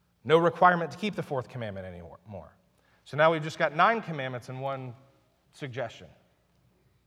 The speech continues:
I mean, that's not in the text. That, that's not there.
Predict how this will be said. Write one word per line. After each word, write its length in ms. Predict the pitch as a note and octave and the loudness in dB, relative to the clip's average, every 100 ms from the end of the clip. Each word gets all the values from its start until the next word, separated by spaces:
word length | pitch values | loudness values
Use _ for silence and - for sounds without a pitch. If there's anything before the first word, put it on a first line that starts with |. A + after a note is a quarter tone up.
| _ _ _ D3 D3+ _ _ _ _ _ _ _ _ _ _ _ | _ _ _ _ _ _ _ _ _ _ _ _ _ _ _ _
I 40 | - _ _ _ _ _ _ _ - | -20 _ _ _ _ _ _ _ -12
mean, 100 | A#2 | -6
that's 180 | B2 C#3+ | -2 4
not 240 | C#3+ A#2 | 4 4
in 140 | D3 C3+ | -4 -4
the 60 | |
text. 580 | - F3 F3 F3+ - - - _ _ _ _ _ _ _ _ _ - | -6 -4 -4 -6 -18 -20 -20 _ _ _ _ _ _ _ _ _ -18
That, 160 | G2+ | -14
that's 220 | A2+ G#2 B2 | -12 -10 -6
not 260 | A#2 - | -8 -6
there. 380 | A2 B2+ G#2 | -8 -6 -8